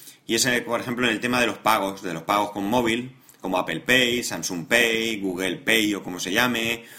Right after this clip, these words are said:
mm, Pepito Pay, vamos. ¿Por qué? Porque al final esto va a ser un mareo y obligaría a todos los comercios y demás a tener un montón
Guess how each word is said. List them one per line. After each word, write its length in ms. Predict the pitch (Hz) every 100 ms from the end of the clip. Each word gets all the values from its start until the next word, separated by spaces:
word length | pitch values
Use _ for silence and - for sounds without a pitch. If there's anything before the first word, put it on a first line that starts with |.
| -
mm, 640 | 104 107 98 98 98 95 92 92 - - - _ _ _ _ _ _ _ _ -
Pepito 400 | 117 120 113 104
Pay, 340 | 90 73 71 -
vamos. 440 | 117 95 78 - _ _
¿Por 200 | - 135
qué? 440 | 135 180 117 90 - _ - - _
Porque 280 | - 127 117
al 100 | 123
final 400 | 120 123 147 143
esto 260 | 147 143 139
va 60 |
a 40 | 127
ser 120 | 135
un 80 | 135
mareo 540 | 131 135 131 131 - - _ _ _ _ _ _ -
y 200 | 104 98
obligaría 1120 | 95 95 90 92 131 120 110 110 104 90 90
a 100 | 87
todos 160 | 113 123
los 160 | 127
comercios 680 | - 123 135 131 123 123 120
y 40 |
demás 400 | 123 127 143 151 - - -
a 260 | 117 139 135
tener 440 | 113 123 127 127 - -
un 180 | 123 151
montón 680 | 147 131 123 131 135 139